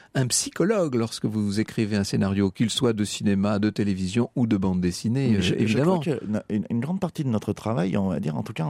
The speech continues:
Speaker 2: quand il y a une partie de fiction, et je, je parle sous le contrôle de Jean, qui est un maître narrateur, c'est que vous ne devez pas savoir ce qui est vrai et ce qui est faux.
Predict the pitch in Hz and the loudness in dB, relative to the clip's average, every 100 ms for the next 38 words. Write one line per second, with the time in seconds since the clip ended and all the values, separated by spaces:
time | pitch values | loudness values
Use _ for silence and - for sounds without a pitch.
0 | 123 - 104 113 101 107 135 104 87 - | -6 -8 -4 -2 -2 -2 -2 -2 -2 -4
1 | - - 202 156 - 90 - 87 90 107 | -6 -2 0 0 -2 -2 -2 -2 -2 -4
2 | 101 110 82 87 95 90 87 113 156 - | -2 -4 -2 -2 0 2 2 2 -2 -2
3 | 87 87 - 87 85 85 - 147 - - | 0 0 2 2 2 0 0 -2 -2 -12
4 | - 139 - 123 135 123 - _ _ _ | -16 -8 -2 0 2 0 -2 _ _ _
5 | _ - - 107 143 131 120 190 - 117 | _ -14 -2 2 2 2 0 0 0 2
6 | 165 131 - 104 80 85 80 - 90 - | 2 0 -2 0 2 2 0 0 -4 -2
7 | 80 | -4